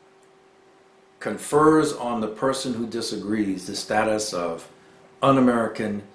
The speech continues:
and unpatriotic. I resent that. I think it's bullshit, and I am going to stand and get in the way. And you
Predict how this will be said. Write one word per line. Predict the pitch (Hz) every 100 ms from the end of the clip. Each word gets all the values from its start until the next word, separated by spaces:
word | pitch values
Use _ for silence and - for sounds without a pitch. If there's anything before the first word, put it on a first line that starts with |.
| - -
and | 98 95
unpatriotic. | 107 104 110 98 - 85 - - - - _ - _ _ _ _ _ _ _ _ _ _ _ _ _ _ -
I |
resent | 98 92 90 139 143
that. | 131 135 - - _ -
I | 95
think | 104 98
it's | 87 -
bullshit, | 87 120 120 - 113 - - - _ _ _ -
and | 95 92
I | 101
am | 107
going | 104 101
to | 101 107
stand | - 120 117 120 123 120 143 - _ -
and | 95 92
get | 98 98
in | 95
the | 92
way. | 92 95 82 - _ _ _ _ _ _ _ _ _ -
And | 90 85
you | 92 127 143 147 147